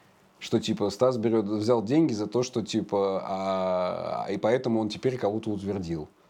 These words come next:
Ну, то есть так сказали бы или что, если бы я про это не сказал до? Ну, то есть это же естественно, если мы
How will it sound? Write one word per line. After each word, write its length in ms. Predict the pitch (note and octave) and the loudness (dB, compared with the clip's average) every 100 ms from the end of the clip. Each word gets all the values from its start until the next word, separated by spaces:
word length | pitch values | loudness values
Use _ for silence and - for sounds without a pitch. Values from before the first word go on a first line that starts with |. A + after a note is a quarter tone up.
| _ _ _ _ _ _ | _ _ _ _ _ _
Ну, 160 | - G#2+ | -2 -2
то 100 | F#2+ | -2
есть 100 | F#2+ | -2
так 160 | A#2 A2+ | 0 0
сказали 480 | - A2 C#3 F#3+ D3+ | 0 2 4 4 2
бы 140 | F#2+ | 0
или 120 | F#2 | -4
что, 240 | F#2+ - G2 | -4 -2 -2
если 240 | G2 A#2 | 0 2
бы 60 | A2 | 2
я 100 | G2+ | 4
про 140 | G#2 | 2
это 140 | G#2+ | 2
не 100 | A2 | 0
сказал 400 | G#2+ - G#2+ G2+ | 0 0 2 2
до? 300 | F#2 G2 F#2 | 2 0 0
Ну, 120 | E2 G#2+ | -2 0
то 100 | C3 | 0
есть 140 | A#2+ | 0
это 160 | B2+ B2 | 0 2
же 140 | B2+ | 2
естественно, 540 | C3+ - D3+ - G#2+ | 2 2 2 2 0
если 200 | G#2 G2+ | 0 2
мы 520 | A2+ A#2 A2 G#2+ G#2 | 4 4 4 4 2